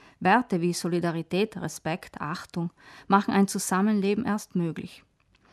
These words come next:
Dabei handelt es sich nicht nur um individuelle Werte,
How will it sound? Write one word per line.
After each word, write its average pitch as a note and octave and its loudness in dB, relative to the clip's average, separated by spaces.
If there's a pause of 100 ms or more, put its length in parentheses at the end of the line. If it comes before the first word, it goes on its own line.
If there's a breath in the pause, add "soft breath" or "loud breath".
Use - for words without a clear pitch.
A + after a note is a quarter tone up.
(200 soft breath)
Dabei A#3+ 2
handelt F#3+ 0
es E3+ -6
sich - -10
nicht C4+ 4 (160)
nur F3 -2
um F3 0
individuelle E3 4
Werte, F3 -4